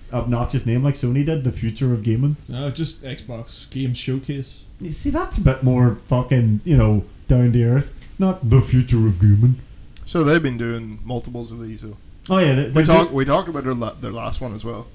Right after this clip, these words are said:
Speaker 1: Yeah,
Speaker 3: They
Speaker 1: they
Speaker 3: had the weird H R Geiger porn game.
Speaker 1: Oh yeah.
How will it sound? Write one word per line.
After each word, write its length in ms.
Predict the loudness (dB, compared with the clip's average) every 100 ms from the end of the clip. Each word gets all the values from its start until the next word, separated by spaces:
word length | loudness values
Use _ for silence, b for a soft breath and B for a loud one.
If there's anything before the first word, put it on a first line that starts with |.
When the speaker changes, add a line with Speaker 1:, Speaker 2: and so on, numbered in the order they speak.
| -16 2
Speaker 1:
Yeah, 340 | 4 4 2 2
Speaker 3:
They 80 | 0
Speaker 1:
they 40 |
Speaker 3:
had 160 | 0 0
the 80 | 0
weird 360 | 2 0 -4 -8
H 160 | -6
R 140 | -4 -4
Geiger 380 | -4 -4 -4 -4
porn 420 | -4 -4 -4 -6
game. 460 | -4 -4 -4 -6 -6 -6 -4
Speaker 1:
Oh 140 | -2
yeah. 360 | 0 0 -2